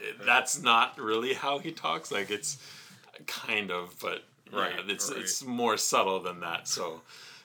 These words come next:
Speaker 1: there's, yeah, and same with Arnold. People can get really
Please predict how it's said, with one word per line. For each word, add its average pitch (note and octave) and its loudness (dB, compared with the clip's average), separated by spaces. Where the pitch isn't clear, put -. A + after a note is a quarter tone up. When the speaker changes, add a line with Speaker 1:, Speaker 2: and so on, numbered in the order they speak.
Speaker 1:
there's, F2+ -6
yeah, F2+ -4
and G2 -6
same G#2 2
with F2 -6
Arnold. E2 -2
People G2+ -10
can E2 -14
get E2 -8
really F2 -6